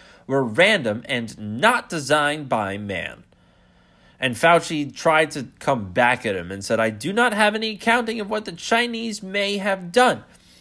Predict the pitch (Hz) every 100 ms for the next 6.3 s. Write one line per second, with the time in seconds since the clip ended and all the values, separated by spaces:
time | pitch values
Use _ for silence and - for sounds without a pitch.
0 | _ 139 165 151 156 135 117 110 196 269
1 | - 180 117 98 - 101 95 85 107 -
2 | 110 - - - - 104 92 98 92 92
3 | 92 104 101 - - - - - _ _
4 | - 180 240 233 131 107 101 113 117 -
5 | 175 190 202 170 131 175 185 151 - 143
6 | 135 135 151